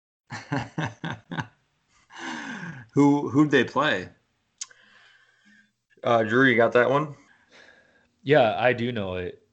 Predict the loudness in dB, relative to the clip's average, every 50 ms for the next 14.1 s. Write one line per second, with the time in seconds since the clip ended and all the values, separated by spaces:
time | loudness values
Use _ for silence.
0 | _ _ _ -6 -4 -4 -4 -4 -8 -10 -14 -18 -20 -20 _ _ _ _ _ _
1 | _ _ -4 -2 -2 0 -2 -2 0 0 0 0 0 -2 -6 -2 0 2 2 2
2 | 0 -2 -6 -6 -6 -6 -6 -8 -6 -6 -6 -6 -6 -8 -8 -12 _ _ -6 -2
3 | 0 2 2 2 2 -2 -4 -8 -12 -12 -10 -8 -8 -6 -6 -6 -6 -8 -8 -8
4 | -8 -8 -6 -6 -6 -6 -6 -6 -6 -6 -6 -6 -4 -2 0 2 2 4 4 2
5 | 2 4 2 2 2 2 0 -2 -2 -4 -4 -4 -4 -6 -4 -2 -2 0 2 4
6 | 4 6 6 4 4 2 0 2 2 2 2 0 -2 -4 -6 -8 -8 -10 -14 -18
7 | _ _ _ _ _ _ -10 -6 -4 -2 -2 -2 -4 -8 -12 -18 _ _ _ _
8 | _ _ _ _ _ _ _ _ _ _ 0 0 4 6 4 4 6 6 6 6
9 | 8 8 6 6 2 0 -2 -4 -8 _ 2 4 4 4 4 2 -2 -2 -2 0
10 | 0 0 -2 -6 -6 -8 -6 -6 -6 -6 -6 -8 -10 -10 -8 -8 -6 -6 -6 -8
11 | -12 -16 -20 -20 _ _ -16 -16 -16 -16 -20 _ -20 _ _ _ _ _ _ _
12 | _ _ _ _ _ _ _ _ _ _ _ _ _ -12 -10 -4 0 0 0 0
13 | 0 0 2 2 2 2 2 0 0 0 0 -2 -2 -2 -4 -6 -6 -8 -8 -12
14 | -14